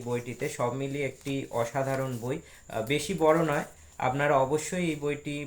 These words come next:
পড়তে পারেন এবং আপনাদের জীবন গঠন করতে এই বইটি অসাধারণভাবে আপনাদের সহায়তা করতে পারে।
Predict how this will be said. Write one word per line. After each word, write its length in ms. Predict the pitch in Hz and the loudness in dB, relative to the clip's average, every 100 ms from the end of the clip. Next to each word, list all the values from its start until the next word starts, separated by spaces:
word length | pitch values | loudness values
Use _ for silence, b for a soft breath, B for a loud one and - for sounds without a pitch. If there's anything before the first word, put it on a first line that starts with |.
| - | -4
পড়তে 320 | 135 131 156 | -4 -2 -2
পারেন 340 | 139 131 135 151 | 2 2 0 -2
এবং 420 | 120 120 127 - | -4 -2 -4 -4
আপনাদের 540 | - 143 143 147 160 127 | -2 0 0 0 -2 -2
জীবন 360 | 131 147 151 | -4 -2 0
গঠন 380 | 135 131 151 156 | 2 2 0 -4
করতে 360 | 156 151 - 156 | -2 -2 0 -2
এই 100 | 135 | -2
বইটি 560 | 139 143 147 151 151 - | -4 -4 -4 -6 -6 -4
অসাধারণভাবে 800 | 123 - 143 156 165 156 151 143 | -6 -2 -2 0 0 0 0 2
আপনাদের 380 | 135 135 131 135 | 0 -2 -4 -6
সহায়তা 420 | - 117 117 123 | -2 -2 -2 -4
করতে 320 | 123 117 - | -4 -6 -4
পারে। 300 | 120 120 135 | -2 0 0